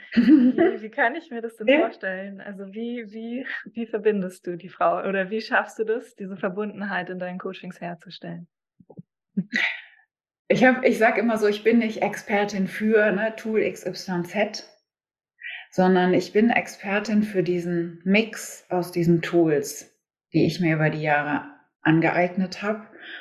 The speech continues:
Speaker 1: und die ja ich sozusagen zu dieser für mich einzigartigen Kombination zusammengefügt hab.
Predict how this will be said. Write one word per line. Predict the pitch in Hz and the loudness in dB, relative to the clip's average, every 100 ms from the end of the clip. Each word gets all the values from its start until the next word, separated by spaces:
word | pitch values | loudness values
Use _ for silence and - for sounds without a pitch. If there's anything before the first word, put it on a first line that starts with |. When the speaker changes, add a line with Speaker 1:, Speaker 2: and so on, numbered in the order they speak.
| - | -6
Speaker 1:
und | - 170 | 2 2
die | 175 175 180 175 - - _ _ _ | 4 4 6 4 0 -10 _ _ _
ja | 180 165 | 2 6
ich | 208 208 - | 4 2 -2
sozusagen | 170 165 165 165 160 | -4 -4 -4 -2 -2
zu | 156 165 | -4 -6
dieser | 165 160 | -2 -2
für | 160 170 | -2 -2
mich | 185 190 | 0 2
einzigartigen | 160 160 151 - 151 160 156 | 0 0 -2 0 0 -2 -6
Kombination | 156 147 143 135 165 156 | -4 -4 -6 -6 -2 -2
zusammengefügt | 156 151 170 156 143 - 123 - | -2 0 2 2 -2 -8 -12 -4
hab. | - 104 - | -2 -2 -6